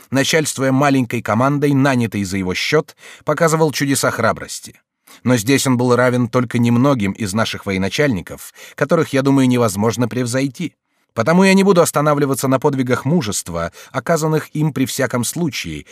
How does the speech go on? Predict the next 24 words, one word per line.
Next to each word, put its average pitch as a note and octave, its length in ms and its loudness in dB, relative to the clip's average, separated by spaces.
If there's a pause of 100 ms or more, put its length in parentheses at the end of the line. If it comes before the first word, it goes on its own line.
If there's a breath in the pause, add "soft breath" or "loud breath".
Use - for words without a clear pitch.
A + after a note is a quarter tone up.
(140)
и F#3+ 80 2
укажу F3+ 360 2
на E3 100 2
деяния, E3 500 0
принадлежащие C#3+ 840 -2
лично C3 420 -2
и F3+ 240 -2
исключительно B2 720 -2
ему F#2+ 260 0
самому. F2 480 -4 (380)
Итак, D3+ 420 0 (420)
начну F3 320 2
со F3 140 2
взятия D3+ 340 0
форта C3 380 0
Рисбанг. F2+ 580 -6 (340 loud breath)
Этот E3+ 260 2
вход - 260 0
в - 100 -18
Кале, C#3 480 2 (160 loud breath)
открытый A#2 460 -2
со A2 100 -4
стороны G#2+ 320 -2
моря, C3+ 400 2